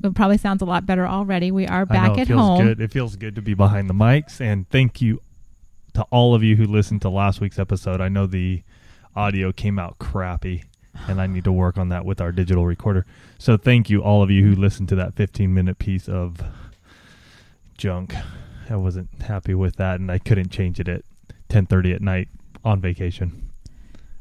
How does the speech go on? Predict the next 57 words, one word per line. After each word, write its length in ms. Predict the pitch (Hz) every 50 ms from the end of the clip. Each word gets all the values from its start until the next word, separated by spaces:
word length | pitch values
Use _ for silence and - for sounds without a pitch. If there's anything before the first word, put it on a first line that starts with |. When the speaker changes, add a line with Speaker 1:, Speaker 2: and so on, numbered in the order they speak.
| - -
Speaker 2:
with 180 | 104 92 -
kids 300 | - - 101 95 85 -
still 260 | - - 101 90 87 85
up 240 | 87 90 - -
and 340 | 101 87 82 85 87 85 - - - - _ _ _ -
everything 240 | 101 90 95 92 90
Speaker 1:
Th-, 40 | 92
Speaker 2:
else. 80 | 90
Speaker 1:
they 100 | 185 175
were 120 | 165 170 175
still 240 | - - 185 170
up? 160 | 170 180 226 - _ _ _ -
Speaker 2:
Yeah. 140 | 120 123 131 - _ _ _ -
Speaker 1:
Oh, 240 | 190 175 165 175 170 _ -
that 100 | - 170
was, 120 | 170 170 170 - - -
yeah. 200 | 165 156 160 165 - - _ _ -
Speaker 2:
It 40 |
was 100 | 135 117
one 120 | 101 104 101
of 40 | 95
those 180 | 90 85 -
late 160 | 92 90 87
night 200 | 90 87 92 104
ones. 240 | 92 92 92 - - - - _ _ -
Speaker 1:
Yeah, 160 | 302 285 247 233
so 120 | - 269
we're 80 | 262 247
happy 240 | 247 254 247 - 247
to 60 | 214
be 80 | 214 208
home. 260 | 190 190 190 202 214 - -
<laughs> 260 | 240 220 - 247 -
Speaker 2:
We 100 | 170 180 202
are 180 | 233 247 240 185
happy 280 | 147 139 127 - 123
to 80 | 117 104
be 120 | 101 110
home. 500 | 104 107 104 98 95 92 92 87 87 87 98
Speaker 1:
<laughs> 40 | 123
Speaker 2:
And, 300 | 127 131 143 151 151 156
and 100 | 151 160
it's 140 | 165 - -
ha-, 160 | 165 170 165 170
we're 240 | 165 147 151 175 170
happy 240 | 170 185 185 185 175
to 60 | 160
be 100 | 170 180
behind 260 | 165 165 156 170 165 160
the 40 |
mics 280 | 160 160 160 165 147 -
and 80 | - -
talking 300 | 147 156 160 151 160 147
to 60 | 143
you 180 | 143 160 190
guys 320 | 180 127 101 95 92 90 90
again. 400 | 90 80 92 90 90 87 87 -